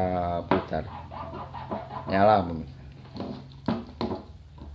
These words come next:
Kanan kiri oke,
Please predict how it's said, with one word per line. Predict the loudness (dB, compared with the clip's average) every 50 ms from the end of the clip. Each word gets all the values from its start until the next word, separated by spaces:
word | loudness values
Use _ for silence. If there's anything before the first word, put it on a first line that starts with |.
| -14 -14 -14 -14 -12 -12 -12 -12 -14 -14 -16 -14 -14 -14 -14 -14 -14 -14 -14 -14 -12 -12 -12 -12 -12 -12 -12 -12 -12 -10 -12 -12 -10 -10 -12 -12 -12 -12 -12 -12 -12 -12 -12 -12 -10 -10 -10 -10 -10 -10 -12 -12 -12 -10 -10 -8 -4 -2
Kanan | 0 2 4 4 4 4 4
kiri | 4 4 6 6 6 6
oke, | 6 4 6 8 8 8